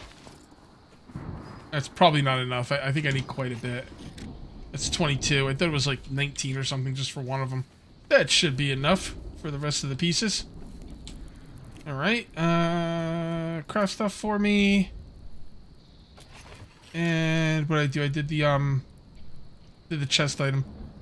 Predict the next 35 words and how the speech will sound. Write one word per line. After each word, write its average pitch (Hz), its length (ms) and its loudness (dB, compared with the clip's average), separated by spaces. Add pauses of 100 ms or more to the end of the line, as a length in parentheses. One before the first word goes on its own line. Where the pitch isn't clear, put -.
(160)
So 143 100 -6
we'll 143 120 -4
do 147 100 -4
the 143 100 -4
padded 143 320 2
bracers 220 640 2 (600)
and 165 160 2
the 151 60 0
pants. - 500 -2 (1500)
Okay. 147 520 0 (480)
And 139 560 -2 (100)
nope. 151 200 -2 (280)
Equipped, 185 340 -4
equipped, - 560 -2 (100)
equipped. - 460 -6 (460)
All 147 80 2
right. 131 200 6
So 156 120 2
it's 135 120 0
full 165 200 4
padded. 131 380 4 (580)
Padded, 180 420 6 (300)
padded, 151 420 0 (280)
padded. 123 320 0 (600)
All 120 100 -8
right. 120 200 -8
What 165 80 8
I'm 196 80 8
gonna 208 160 10
do 190 220 8
is 160 240 8
I'm 170 200 8
going 180 280 8
to 170 160 4
head, 175 460 4